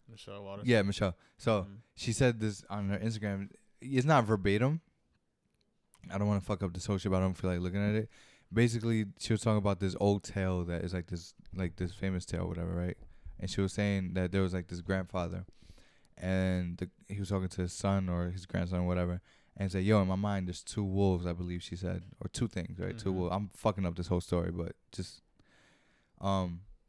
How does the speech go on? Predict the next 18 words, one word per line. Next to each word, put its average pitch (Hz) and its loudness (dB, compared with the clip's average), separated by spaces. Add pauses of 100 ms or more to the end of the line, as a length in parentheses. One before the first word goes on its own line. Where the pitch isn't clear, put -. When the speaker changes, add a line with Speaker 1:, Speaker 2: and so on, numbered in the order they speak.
(160)
Speaker 2:
one's 101 -2
negative, 98 -2 (260)
one's 98 -4
full 95 -6
of 90 -4
hate, 98 -6 (120)
one's 95 -4
full 92 -2
of 90 -2
love, 95 -2 (280)
or 98 -4
whatever. 95 -4
I 104 -4
mean, 101 0
not 95 -4
full 98 -10
of 95 -4
love, 92 -6